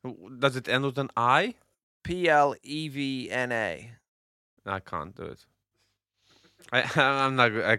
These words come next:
Speaker 1: I can't spell in my head with English letters.
Speaker 2: Okay, so Carol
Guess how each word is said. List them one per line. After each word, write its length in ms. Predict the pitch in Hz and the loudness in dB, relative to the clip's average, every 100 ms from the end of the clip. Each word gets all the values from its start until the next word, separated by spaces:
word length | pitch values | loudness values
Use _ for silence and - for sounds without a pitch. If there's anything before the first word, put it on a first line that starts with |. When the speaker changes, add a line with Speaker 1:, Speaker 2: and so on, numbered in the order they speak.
| - 110 | 0 -2
Speaker 1:
I 20 | |
can't 260 | - 98 | 0 -4
spell 300 | - - 95 | -4 -6 -4
in 80 | 92 | -4
my 120 | 92 | -10
head 220 | 92 82 - _ _ _ _ _ _ | -12 -12 -16 _ _ _ _ _ _
with 180 | 101 - | -18 -12
English 340 | 107 101 98 101 | -10 -10 -12 -10
letters. 460 | 98 73 87 - _ - | -10 -10 -14 -20 _ -6
Speaker 2:
Okay, 320 | 147 - 113 | -4 -2 -2
so 520 | - - 156 110 - _ _ _ _ _ _ - | -2 4 6 6 0 _ _ _ _ _ _ -2
Carol 600 | 175 196 151 151 226 | 6 8 8 4 0